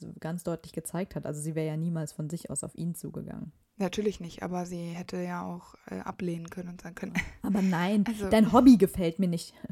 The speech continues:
Speaker 1: D-, das, das kann
Speaker 2: "Das
Speaker 1: nix
Speaker 2: ist
Speaker 1: werden
Speaker 2: kein
Speaker 1: zwischen
Speaker 2: Hobby.
Speaker 1: uns.
Speaker 2: Hallo, das ist kein Hobby.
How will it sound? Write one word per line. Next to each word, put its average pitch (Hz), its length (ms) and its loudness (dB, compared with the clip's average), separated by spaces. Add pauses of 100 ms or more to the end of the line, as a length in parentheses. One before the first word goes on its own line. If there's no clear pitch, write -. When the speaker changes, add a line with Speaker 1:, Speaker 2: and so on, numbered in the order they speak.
(340)
Speaker 1:
D-, 220 80 0 (140)
das, - 420 -4
das - 240 -4
kann 240 160 0
Speaker 2:
"Das 196 120 0
Speaker 1:
nix - 80 -6
Speaker 2:
ist - 80 -4
Speaker 1:
werden 160 120 -4
Speaker 2:
kein 247 140 6
Speaker 1:
zwischen 196 160 2
Speaker 2:
Hobby. 180 320 2
Speaker 1:
uns. 202 80 2 (500)
Speaker 2:
Hallo, 208 380 0 (160)
das 240 120 0
ist 330 100 -12
kein 185 240 -10
Hobby. 220 260 -2